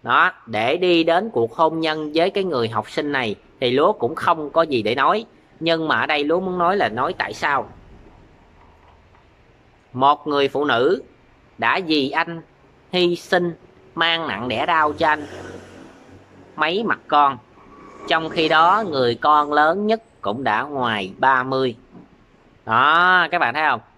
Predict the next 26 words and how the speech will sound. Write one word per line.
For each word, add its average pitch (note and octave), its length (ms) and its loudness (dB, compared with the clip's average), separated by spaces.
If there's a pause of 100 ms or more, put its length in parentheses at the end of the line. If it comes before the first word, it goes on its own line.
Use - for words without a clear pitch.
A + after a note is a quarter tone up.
Người C#3 340 2
con E3 380 4
lớn F3 320 2
nhất G#3+ 140 0 (480)
cũng A#2+ 160 -6
đã C#3+ 100 0
ngoài C3 320 -2
ba C3 180 2
mươi. C#3 320 0 (340)
Vậy D3 520 0
mà E3 120 2
anh E3 180 -2
nỡ C3 280 2
lòng C#3 240 2
nào B2+ 340 0 (400)
anh E3 260 -4
bỏ A#2+ 360 0
vợ, A2+ 400 0
bỏ A#2+ 260 2
con, D#3+ 380 4 (540)
bỏ C#3 400 4
cả C#3 180 -4
gia D#3+ 260 -4
đình B2 260 -4
của B2 100 -2
mình B2+ 220 -2